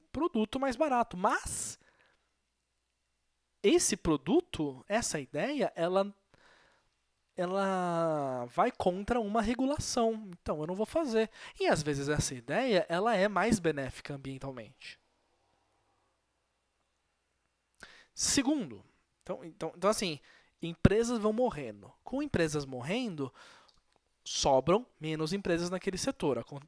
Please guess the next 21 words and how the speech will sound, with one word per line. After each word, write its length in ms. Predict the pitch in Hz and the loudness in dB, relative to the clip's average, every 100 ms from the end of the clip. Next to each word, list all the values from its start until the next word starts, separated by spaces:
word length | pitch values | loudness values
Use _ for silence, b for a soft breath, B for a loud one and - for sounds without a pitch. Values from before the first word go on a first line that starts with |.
| _ - | _ -8
a 100 | 139 | -8
competitividade 1080 | - 156 147 151 151 _ - 147 139 135 147 | -6 -8 -8 -8 -12 _ -6 -6 -6 -6 -8
piora. 580 | - 269 160 123 113 - _ _ _ _ b b b b - | 0 4 6 6 4 -6 _ _ _ _ b b b b -6
E 80 | 262 | -4
o 60 | |
que 80 | 240 | -4
acontece? 600 | - 214 185 131 - - | -4 -4 -4 -4 -4 -4
A, 80 | 196 220 220 | 0 0 0
as 120 | 170 | -2
empresas 380 | 202 262 254 156 | 0 -2 -2 -2
restantes, 840 | - 120 - 226 254 - - - - B B B B B | -6 -8 -2 0 0 -4 -6 -8 -8 B B B B B
elas 460 | 226 254 277 254 - | 0 4 4 2 0
podem 640 | - 156 139 127 131 127 - | 4 6 6 4 -4 -8 -14
se 240 | - - | -6 -2
dar 240 | 247 147 113 | 0 0 0
ao 100 | 101 | -2
luxo 400 | 127 262 226 156 | -2 0 0 -2
de 80 | 165 | -2
oferecer 480 | - 180 180 156 | 0 0 0 -2
produtos 420 | - 247 156 - - | -2 -2 -2 -6 -2
piores. 800 | 254 285 208 175 170 - - | 6 10 10 8 0 -6 -8